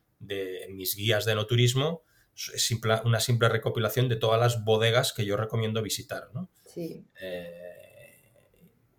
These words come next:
Speaker 1: por lo tanto, ese es mi libro más ácido, eh, pero mis otros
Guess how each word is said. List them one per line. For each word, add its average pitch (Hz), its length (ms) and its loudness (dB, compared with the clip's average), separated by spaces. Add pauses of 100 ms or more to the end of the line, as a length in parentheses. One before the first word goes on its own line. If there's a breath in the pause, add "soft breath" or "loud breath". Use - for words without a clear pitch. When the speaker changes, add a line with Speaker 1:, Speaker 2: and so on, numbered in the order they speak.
(400)
Speaker 1:
por 95 140 -6
lo 98 80 -4
tanto, 127 580 4 (360)
ese 135 240 4
es 123 60 2
mi 131 120 6
libro 123 240 6
más 107 220 2
ácido, 131 500 2 (720 loud breath)
eh, 90 420 -8
pero 104 200 0
mis 101 240 -4
otros - 640 -4